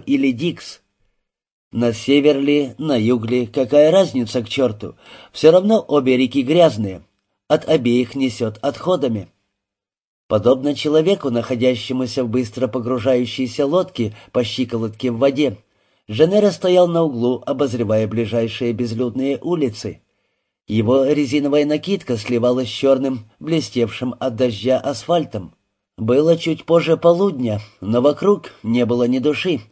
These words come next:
и Дженера чувствовал себя одиноким и покинутым. У него было ощущение, что он единственный человек во всем городе, который не нашел ничего лучшего,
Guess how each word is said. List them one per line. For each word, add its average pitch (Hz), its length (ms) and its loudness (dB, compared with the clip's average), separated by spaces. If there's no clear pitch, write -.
и 110 140 -4
Дженера 120 480 2
чувствовал 139 600 -2
себя 113 260 -4
одиноким 110 560 -4
и 131 160 -8
покинутым. 135 720 -6
У 110 100 -6
него 120 280 2
было 156 240 4
ощущение, 160 760 -2
что 123 200 -2
он 123 120 0
единственный 127 760 -4
человек 117 540 -2
во 117 180 -2
всем 135 280 -4
городе, 131 500 0
который 180 360 0
не 175 120 -4
нашел 147 380 0
ничего 120 420 -2
лучшего, 110 600 -4